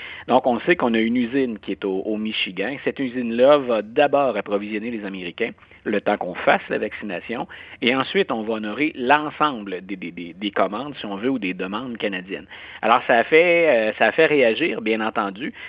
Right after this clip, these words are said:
Euh, du côté américain, je pense que la, la réaction, on peut la, la comprendre. Monsieur Biden est confronté, il y a, il y a deux angles sous lesquels Monsieur Biden joue ça, hein.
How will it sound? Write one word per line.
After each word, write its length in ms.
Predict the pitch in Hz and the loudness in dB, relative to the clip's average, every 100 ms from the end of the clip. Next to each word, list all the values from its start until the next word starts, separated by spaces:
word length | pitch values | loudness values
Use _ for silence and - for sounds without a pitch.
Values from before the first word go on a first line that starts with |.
| - - | -6 0
Euh, 260 | 110 110 | 2 2
du 180 | 131 143 | 0 2
côté 320 | 165 165 202 | 4 6 6
américain, 460 | 185 151 131 175 175 | 6 4 4 4 2
je 60 | 127 | 2
pense 260 | 143 143 | 2 2
que 80 | - | -2
la, 260 | 110 107 101 | 2 2 2
la 140 | 104 | 0
réaction, 600 | 117 107 - - 139 131 | 2 2 2 -2 -2 0
on 60 | 101 | -2
peut 220 | 113 123 | -4 -2
la, 440 | 117 95 95 95 | 0 -2 -4 -6
la 180 | - 101 | -4 -6
comprendre. 560 | - 110 107 113 127 147 | -4 -6 -4 -2 -2 -2
Monsieur 240 | 113 147 | -2 4
Biden 460 | 139 131 131 160 156 | 6 8 8 8 6
est 120 | 113 | -2
confronté, 540 | 123 120 - 120 147 | -2 -4 -4 -2 0
il 60 | 147 | 2
y 80 | 117 | 2
a, 60 | |
il 60 | 107 | 2
y 60 | 120 | 2
a 60 | |
deux 320 | 120 143 131 | 4 4 6
angles 360 | 135 135 110 101 | 4 4 -2 -8
sous 120 | - | -6
lesquels 320 | 104 98 120 | -4 2 0
Monsieur 200 | 113 101 | 0 -4
Biden 380 | 98 98 110 120 | 0 0 0 -4
joue 160 | 98 98 | -6 -6
ça, 340 | - 165 | -2 0
hein. 80 | 135 | 0